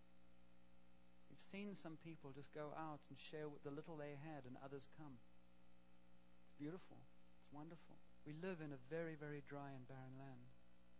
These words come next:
And the thing about water is that it goes off very quickly. So you can't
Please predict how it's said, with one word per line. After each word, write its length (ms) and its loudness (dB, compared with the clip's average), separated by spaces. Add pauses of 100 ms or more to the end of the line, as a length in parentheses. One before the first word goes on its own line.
(800)
And 100 2
the 60 2
thing 180 4
about 260 8
water 360 4
is 180 6
that 120 0
it 100 -2
goes 240 4
off 160 2 (120)
very 160 2
quickly. 420 -4 (680)
So 440 8 (880)
you 120 0
can't 360 2